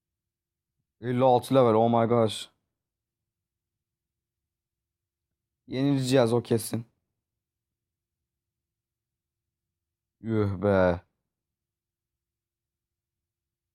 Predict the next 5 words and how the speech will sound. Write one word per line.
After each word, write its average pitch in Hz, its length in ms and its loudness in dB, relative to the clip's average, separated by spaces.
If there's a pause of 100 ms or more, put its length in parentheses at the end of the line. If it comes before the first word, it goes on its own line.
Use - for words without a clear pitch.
(1500)
Vision'a 117 480 -2
bak, 127 220 0
tek - 440 -4
attı 113 420 -4
hepimize. 107 520 -4